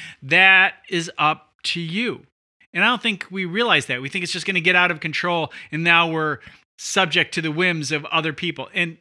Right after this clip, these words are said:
that is true. If you're gonna be a creative entrepreneur, you don't have a boss.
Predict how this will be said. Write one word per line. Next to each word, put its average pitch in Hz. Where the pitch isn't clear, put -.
that 120
is 131
true. 190
If 139
you're 175
gonna 208
be 185
a -
creative 175
entrepreneur, 170
you 190
don't 196
have 160
a 139
boss. 107